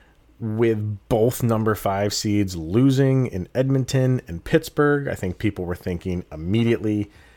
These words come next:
if it's one of those two teams, this is, you know, way beyond normal. Um, and <laughs> then it, if you watched, if, if you, if, if you did, did not watch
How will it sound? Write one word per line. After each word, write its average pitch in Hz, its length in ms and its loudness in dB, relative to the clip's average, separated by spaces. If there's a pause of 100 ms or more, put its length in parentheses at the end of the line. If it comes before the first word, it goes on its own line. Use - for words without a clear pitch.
(400)
if 127 160 0
it's 104 160 -4
one 104 120 0
of 90 100 -2
those 131 260 6
two 113 220 0
teams, 101 560 -2
this 104 220 -6
is, 85 240 -8 (400)
you 113 100 -2
know, 85 260 -6 (680)
way 127 500 2
beyond 95 760 0 (500)
normal. 147 600 2 (760)
Um, 95 540 -2 (1080)
and 110 440 2
<laughs> - 0 -
then 143 640 2
it, 135 240 0 (640)
if 135 220 0
you 175 180 4
watched, 160 720 -4
if, 110 160 -4
if 113 180 -4
you, 113 140 -2
if, 107 180 -10
if 131 180 -4
you 165 300 0
did, 147 340 2 (120)
did 120 140 -4
not 131 420 2
watch - 600 -8